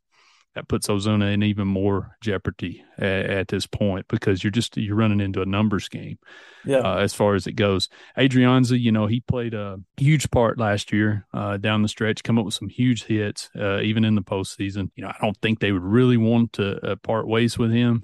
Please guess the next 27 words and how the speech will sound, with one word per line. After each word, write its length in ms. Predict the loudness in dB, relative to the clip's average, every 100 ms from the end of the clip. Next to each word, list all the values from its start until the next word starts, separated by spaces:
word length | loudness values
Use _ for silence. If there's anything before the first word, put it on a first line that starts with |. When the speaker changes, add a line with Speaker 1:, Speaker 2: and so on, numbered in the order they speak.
| -8 -8
Speaker 1:
Um, 320 | -6 -6 -4
but 260 | -4 -4
I 100 | -4
mean, 200 | -6 -6
again, 480 | -6 -6 -4 -4 -2
it's 240 | -6 -6 -8
a, 140 | -8 -6
it's 200 | -4 -2
a 60 | 0
numbers 340 | 2 2 2
situation, 640 | -2 -4 -2 -2 -2 -4 -4
and 160 | -2
the 40 | 0
way 140 | 0
Vaughn 320 | 2 0 0
Grissom 380 | 0 0 0 -2
has 120 | -4
played, 520 | -4 -2 -2 -4 -8 _ -4
you 100 | -4
know, 280 | -4 -10 -6
it's 240 | -4 -2
just, 300 | -2 -4 -2
it's 220 | -4 -4 -2
just 220 | -4 -2
gonna 160 | -2
be 140 | 0 0
hard. 400 | 2 4 2